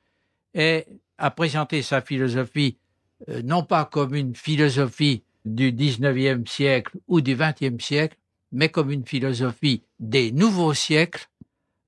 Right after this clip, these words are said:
après une très longue errance qui a commencé à Platon et qui, aux yeux de Bergson, s'achève à lui-même.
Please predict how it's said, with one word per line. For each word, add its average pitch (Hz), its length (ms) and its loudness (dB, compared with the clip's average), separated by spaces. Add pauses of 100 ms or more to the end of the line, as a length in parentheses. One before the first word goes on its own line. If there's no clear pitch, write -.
après 147 600 0 (140)
une 135 280 0
très 135 320 -2
longue 165 380 0
errance 131 640 0 (160)
qui 151 120 -2
a 135 40 2
commencé 135 680 -2 (200)
à 139 100 0
Platon 127 500 -2 (360)
et 139 220 0
qui, 127 320 -4
aux 139 100 0
yeux 123 200 0
de 104 40 -6
Bergson, 117 500 -4 (260)
s'achève 123 600 -2 (360)
à - 180 -2
lui-même. 110 640 -2